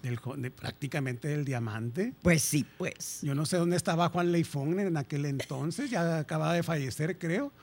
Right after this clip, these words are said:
Speaker 1: pero hicieron ese gran convivio, ese gran convite.
Speaker 2: Se
Speaker 1: Nunca
Speaker 2: hacía
Speaker 1: se me olvida.
Speaker 2: se hacían muy bonitos festivales en, ahí en el estadio.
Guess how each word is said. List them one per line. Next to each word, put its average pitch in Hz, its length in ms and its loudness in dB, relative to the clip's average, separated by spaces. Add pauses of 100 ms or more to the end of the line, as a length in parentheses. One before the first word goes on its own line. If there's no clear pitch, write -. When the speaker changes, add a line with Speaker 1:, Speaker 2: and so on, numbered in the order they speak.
(260)
Speaker 1:
pero 135 220 0
hicieron 117 440 -2
ese 170 240 0
gran 180 600 0 (180)
convivio, 156 540 0
ese 196 120 -4
gran 165 220 0
convite. 180 640 -4 (220)
Speaker 2:
Se - 180 6
Speaker 1:
Nunca 233 220 8
Speaker 2:
hacía - 100 4
Speaker 1:
se 180 80 0
me 160 120 0
olvida. 135 460 -6
Speaker 2:
se 175 200 -2
hacían 180 400 4
muy 208 140 4
bonitos 196 460 2
festivales 143 680 -4
en, 110 160 -4
ahí 110 200 0
en 139 100 2
el 135 100 0
estadio. - 480 -8